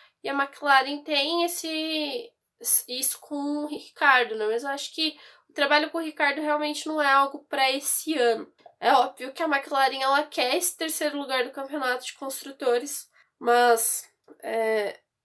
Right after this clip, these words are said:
eles ainda têm um foco com o Ricardo, que é uma coisa a longo prazo, né? Não é uma coisa que é só pra esse ano. Então, acho que o Ricardo, ele vai ser criticado esse ano,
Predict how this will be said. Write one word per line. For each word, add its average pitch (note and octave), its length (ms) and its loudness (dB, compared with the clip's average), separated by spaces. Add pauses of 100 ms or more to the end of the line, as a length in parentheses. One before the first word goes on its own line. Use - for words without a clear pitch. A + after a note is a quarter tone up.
eles B3+ 300 -4
ainda C4+ 320 0
têm D4+ 200 -2
um E4 80 -2
foco D#4+ 320 0
com D#4 100 -6
o - 20 -2
Ricardo, C#4+ 480 -2
que - 100 -4
é D4+ 40 0
uma D#4 180 -2
coisa D4+ 320 0
a D4+ 40 4
longo C#4+ 340 0 (100)
prazo, A#3 460 4
né? G#3+ 100 -6
Não A3 140 -2
é A#3 100 0
uma B3 120 -2
coisa B3 340 -6
que A#3+ 180 -6
é B3 60 -2
só A#3 260 -2
pra A#3+ 180 -2
esse B3+ 300 -4
ano. A#3 260 0 (200)
Então, C#4+ 840 0 (240)
acho D4+ 140 -6
que F4 60 -4
o - 20 0
Ricardo, F4 280 6
ele G4 180 4
vai F4 260 6
ser F4+ 260 0
criticado C#4+ 640 -2
esse C#4+ 320 -2
ano, C#4+ 340 -2